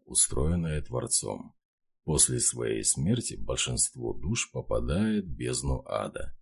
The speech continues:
и проходит девять кругов очищения. Каждый круг соответствует названному порогу.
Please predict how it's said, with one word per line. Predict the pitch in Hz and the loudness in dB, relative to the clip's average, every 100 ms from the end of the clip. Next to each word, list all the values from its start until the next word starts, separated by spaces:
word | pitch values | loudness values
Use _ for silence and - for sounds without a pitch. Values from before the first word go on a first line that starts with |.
| _ | _
и | 76 | -4
проходит | - - - 120 117 117 98 | -2 -2 0 2 4 2 0
девять | 131 143 156 - | -2 -2 -4 -8
кругов | 135 123 110 120 - | -6 -4 -2 -2 -2
очищения. | - - - - 55 52 50 - - _ _ _ _ | -4 -2 -2 -2 -2 -4 -6 -8 -14 _ _ _ _
Каждый | - 73 62 53 50 | 2 4 6 2 -2
круг | - 127 127 | 0 2 4
соответствует | - 57 - 64 - - 139 - - | 2 0 -2 0 2 0 -2 -4 -4
названному | 55 104 117 - 120 117 | -2 -2 -2 -4 -4 -6
порогу. | 117 127 131 113 - - | -6 -4 -4 -6 -10 -20